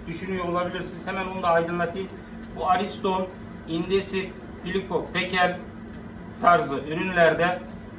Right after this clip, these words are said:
yıkama modeli böyledir. Anlatabildim mi? Yani bu ara ara bir fiskiye çalışır, biraz yıkar. Şu an yıkıyor. Bakın sesini, çarpma sesini duyuyoruz. Şu an kesildi. Şu an dinlenmeye aldı motor kendini. Birazdan tekrar fiskiye yapacak.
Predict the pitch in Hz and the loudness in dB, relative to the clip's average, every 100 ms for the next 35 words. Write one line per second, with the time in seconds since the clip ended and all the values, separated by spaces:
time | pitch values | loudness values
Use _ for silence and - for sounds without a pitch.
0 | 131 170 - 196 196 214 - - 160 160 | -8 -6 2 4 8 8 6 -2 2 2
1 | 170 - 165 180 156 120 87 - - - | 2 -2 -2 2 2 2 -2 -8 -10 -14
2 | - 110 127 156 - 143 127 - - - | -12 -8 -4 -4 -2 -4 -4 -6 -10 -8
3 | 196 175 156 165 208 - 190 202 196 180 | 2 2 2 0 -2 0 2 8 8 8
4 | 170 190 190 - 190 - 196 175 190 185 | 4 -2 -6 -6 -6 -4 -4 -2 0 0
5 | 185 190 185 - - 175 180 175 170 165 | 0 -4 -6 -8 -10 -4 -2 -2 -4 4
6 | 180 175 - 175 170 160 - 160 135 139 | 4 4 2 4 4 -2 -2 0 0 0
7 | 135 - 131 151 143 - _ - 143 151 | -4 -8 -8 -8 -8 -12 _ 0 2 2
8 | 160 156 - 139 139 165 147 - - 175 | -4 -4 -6 -6 -4 -2 -2 -6 4 4
9 | 170 170 170 151 139 156 190 - - _ | 4 -4 -6 -6 -6 -6 -6 -12 -20 _
10 | 190 185 170 165 180 180 180 180 175 175 | 0 2 2 0 -4 -4 -4 2 6 6
11 | 170 175 170 175 170 175 175 180 180 - | 4 -4 -4 -6 -4 -2 -2 -4 -8 -12
12 | _ _ 185 165 151 180 170 170 160 131 | _ _ 0 2 2 -2 -2 -6 -2 -2
13 | - 127 - - 120 107 104 127 185 190 | -2 -10 -12 -10 -6 -6 -4 -6 -6 -10